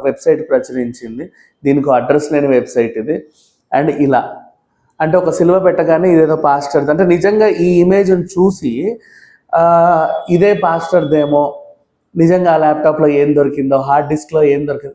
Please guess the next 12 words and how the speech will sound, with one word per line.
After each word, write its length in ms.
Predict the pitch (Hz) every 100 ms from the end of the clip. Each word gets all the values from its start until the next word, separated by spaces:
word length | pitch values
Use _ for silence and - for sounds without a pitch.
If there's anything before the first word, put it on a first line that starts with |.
| 165
ఏముంటాయండి? 600 | 202 214 208 196 175 165
ఎవరి 200 | 160 165
పర్సనల్ 400 | 160 151 165 156
ల్యాప్‌టాప్ 380 | 151 151 147
అయినా, 120 | 147 139
హార్డ్ 240 | 135 127
డిస్క్ 280 | 135 139 131
అయినా 160 | 120 120 _
ఏముంటాయి? 440 | 135 147 151 151 151
వాళ్ళకి 280 | 139 139
సంబంధించినవే 760 | 139 135 135 139 135 143 143 180
ఉంటాయి. 340 | 147 117 107